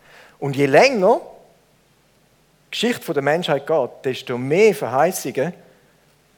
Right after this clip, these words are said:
sind erfüllt. Desto überzeugender zeugt die Bibel von ihrer Wahrheit selber. Und es müsste immer, theoretisch immer einfacher werden, dem Buch zu glauben. Verstehen Sie, was ich meine?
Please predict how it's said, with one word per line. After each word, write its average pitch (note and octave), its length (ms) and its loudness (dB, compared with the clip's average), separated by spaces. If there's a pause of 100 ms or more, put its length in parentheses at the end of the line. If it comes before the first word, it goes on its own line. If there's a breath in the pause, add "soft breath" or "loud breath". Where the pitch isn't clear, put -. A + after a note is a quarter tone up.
(300)
sind A#2+ 280 -12
erfüllt. A2 520 -10
Desto - 380 -2
überzeugender F3 920 -2 (480)
zeugt D3+ 320 -8
die - 40 -20
Bibel F3 340 -4
von C3+ 180 -8
ihrer A2+ 180 -6
Wahrheit B2 420 -4
selber. C3 400 -8 (580)
Und B2+ 160 -8
es B2+ 120 -14
müsste C#3+ 280 -8
immer, F3+ 320 -6 (640 loud breath)
theoretisch C3+ 420 -8
immer F3 300 -10
einfacher D#3 680 -12
werden, C3 340 -12
dem A2 200 -14
Buch E3 280 -10
zu - 120 -20
glauben. - 360 -10 (640)
Verstehen - 360 -12
Sie, E3 60 -16
was D3 80 -12
ich C#3+ 80 -14
meine? - 200 -16